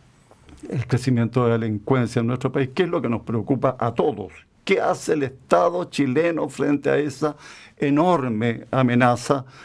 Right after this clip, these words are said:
y que ha, eh, por el cual la sociedad ya ha pasado, ha pagado un costo altísimo?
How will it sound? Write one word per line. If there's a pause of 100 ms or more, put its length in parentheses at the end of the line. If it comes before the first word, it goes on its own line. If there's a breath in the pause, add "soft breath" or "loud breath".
(600 loud breath)
y
que
ha,
eh,
por
el
cual
la
sociedad
ya
ha
pasado,
ha
pagado
un
costo
altísimo?